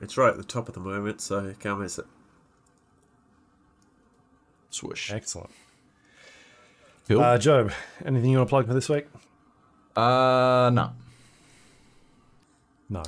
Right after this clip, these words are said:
Speaker 1: Didn't you promise last
Speaker 2: Nothing.
Speaker 1: week there was gonna be stuff going up on the, on the Gap website? Did you do that?
Speaker 2: Did I promise?
Speaker 1: Yeah, you said you, you,
Speaker 2: Did I
Speaker 1: you'd
Speaker 2: promise
Speaker 1: been
Speaker 2: that?
Speaker 1: busy, but you had stuff coming up.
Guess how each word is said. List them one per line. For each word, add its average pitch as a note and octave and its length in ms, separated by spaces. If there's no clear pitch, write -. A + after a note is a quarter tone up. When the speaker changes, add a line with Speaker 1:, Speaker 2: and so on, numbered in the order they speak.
Speaker 1:
Didn't D#3 160
you G#3 80
promise D#3 560
last A#2+ 280
Speaker 2:
Nothing. C3+ 100
Speaker 1:
week - 340
there A#2+ 100
was A#2 140
gonna A#2+ 220
be A#2 80
stuff A#2+ 300
going A#2 200
up A#2 160
on A#2 100
the, A2+ 400
on A#2 140
the A2+ 80
Gap A2 220
website? B2+ 380
Did A#2+ 80
you A#2 60
do C#3 180
that? G#3+ 180
Speaker 2:
Did C#3 120
I D#3 100
promise? - 960
Speaker 1:
Yeah, C3+ 220
you E3 160
said E3 280
you, D3+ 180
you, D3 220
Speaker 2:
Did D3 80
I E3 120
Speaker 1:
you'd D#3+ 60
Speaker 2:
promise C#3+ 560
Speaker 1:
been F3 80
Speaker 2:
that? - 120
Speaker 1:
busy, C3+ 400
but - 240
you A#2+ 120
had A#2+ 220
stuff - 340
coming A#2+ 280
up. D#3 120